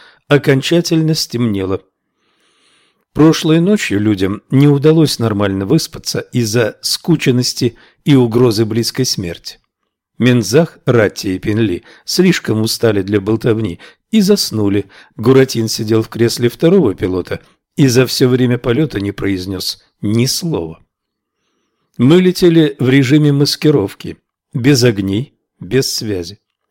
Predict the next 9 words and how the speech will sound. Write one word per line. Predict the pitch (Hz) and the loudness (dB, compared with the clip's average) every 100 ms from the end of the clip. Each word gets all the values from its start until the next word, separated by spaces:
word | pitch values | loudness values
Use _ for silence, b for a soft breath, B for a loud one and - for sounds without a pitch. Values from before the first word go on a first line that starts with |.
| _ _ _ _ | _ _ _ _
Я | 117 131 135 | 0 2 2
подключился | 143 - 131 123 123 117 127 | 0 -4 -6 -2 -2 0 -4
к | - | -2
внутренней, | 123 175 - 92 98 | 0 0 0 -6 -6
сильно | - - 120 95 | -2 0 0 0
ограниченной | 92 104 110 107 - 98 92 | -2 0 0 0 -2 -6 -6
сети | - 107 - 104 - b b | -6 -8 -6 -6 -8 b b
малой | - 123 110 107 | 0 2 4 2
вертушки | 107 113 208 202 - - | 2 0 -2 -4 -4 -10